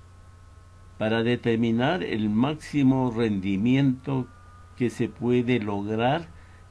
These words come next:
en todas las operaciones mineras. Las, los minerales presentan una gran variedad de propiedades que los caracterizan.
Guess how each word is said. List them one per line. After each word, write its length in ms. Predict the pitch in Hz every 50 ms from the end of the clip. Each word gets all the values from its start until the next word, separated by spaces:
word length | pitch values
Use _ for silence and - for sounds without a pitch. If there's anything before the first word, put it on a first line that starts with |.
| - -
en 280 | - 110 107 107 107 104
todas 460 | - 131 135 135 135 139 135 135 127
las 220 | 120 117 113 - -
operaciones 1000 | 98 95 - 107 98 95 95 95 - - 101 104 104 104 104 101 98 95 95
mineras. 680 | 101 104 101 98 95 92 92 87 80 80 76 - - - - - - - - - - - - - - - - - - - - - - -
Las, 380 | - 104 107 120 120 - - -
los 360 | 120 131 139 147 143 143 135
minerales 840 | 139 147 147 143 143 143 143 151 143 123 107 113 113 110 - - - - - - - - -
presentan 840 | - 117 117 110 110 - 151 147 123 104 98 - 101 98 98 90 - - - - - - - - - - - - - -
una 380 | - 135 143 139 135 131 127
gran 400 | 127 127 139 139 143 143 139 135
variedad 640 | 135 131 120 120 117 113 110 107 117 127 131 131 120
de 180 | 107 113 113 -
propiedades 1000 | - - 107 101 98 - 110 107 104 107 120 120 123 127 143 156 139 - - - - - - - - - - - - - -
que 180 | - 120 117 107
los 300 | 117 135 147 135 147 -
caracterizan. 1120 | - 131 117 110 113 113 104 - - 107 104 98 104 120 117 98 - - 95 85 82 85